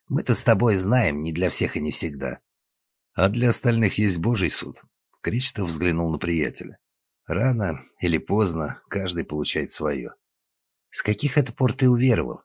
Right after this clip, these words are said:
спросил Михаил, потом опустил голову и проронил: «Впрочем, ты прав, неправильно мы живём,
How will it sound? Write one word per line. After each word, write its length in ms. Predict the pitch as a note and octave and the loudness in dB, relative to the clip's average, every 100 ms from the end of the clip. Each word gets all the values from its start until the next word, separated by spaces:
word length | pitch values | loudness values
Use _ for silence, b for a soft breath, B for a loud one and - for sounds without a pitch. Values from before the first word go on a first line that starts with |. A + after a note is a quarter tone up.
| _ _ | _ _
спросил 440 | - E2 - D#2 | -6 -4 -4 -4
Михаил, 440 | E2 - F2+ F#2 | -4 -2 -4 -4
потом 340 | D#2+ D#2 D#2+ D#2 | -6 -6 -2 -4
опустил 440 | D2 D#2+ - E2 | -2 -4 -2 -4
голову 340 | D#2+ F2 C#2+ C2+ | 0 0 0 -4
и 80 | |
проронил: 640 | C2+ D2+ D2+ D#2 C#2 A#1+ - _ _ _ _ _ _ _ | -6 -4 -2 -2 -4 -8 -14 _ _ _ _ _ _ _
«Впрочем, 480 | - C#3+ C#3 G#2+ F2+ | -2 0 2 0 -2
ты 100 | F#2 | -2
прав, 500 | G#2+ A2+ F#2 - - - | 2 2 0 -4 -14 -8
неправильно 460 | F2+ G2+ A#2 F2+ | -4 0 0 0
мы 120 | D#2+ D2+ | -2 -2
живём, 420 | D#2+ D2 A#1+ | -4 -4 -6